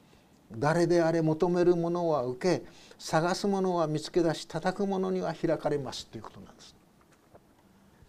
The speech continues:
私たち、礼拝で大体教会来ますね。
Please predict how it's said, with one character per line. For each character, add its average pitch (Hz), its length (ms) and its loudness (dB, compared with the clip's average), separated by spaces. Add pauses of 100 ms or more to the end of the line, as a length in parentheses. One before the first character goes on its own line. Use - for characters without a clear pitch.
(640)
私 151 360 -6
た 147 80 -4
ち、 - 340 -10 (920)
礼 139 240 -2
拝 135 240 -4
で 123 200 -10
大 127 140 -10
体 120 100 -8
教 127 200 -4
会 113 160 -4
来 - 140 -10
ま 120 140 -4
す - 100 -16
ね。 120 180 -10